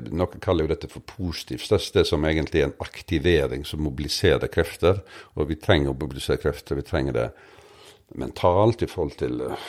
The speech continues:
ja, konsentrasjon på skole, eh, prestere ting, eh, sant? Eh, vi trenger det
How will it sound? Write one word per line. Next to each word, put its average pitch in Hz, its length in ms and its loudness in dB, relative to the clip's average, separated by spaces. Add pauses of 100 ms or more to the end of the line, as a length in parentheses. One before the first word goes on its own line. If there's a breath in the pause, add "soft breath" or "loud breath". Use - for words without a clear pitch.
(360 loud breath)
ja, - 160 -6
konsentrasjon 98 800 -2
på 82 100 -6
skole, 92 520 2 (120)
eh, 76 380 -2 (100)
prestere 80 560 4
ting, 98 320 0
eh, 80 220 -2 (520 loud breath)
sant? - 240 -10
Eh, 78 200 -2 (100)
vi 78 80 -10
trenger 76 280 -4
det 67 180 -2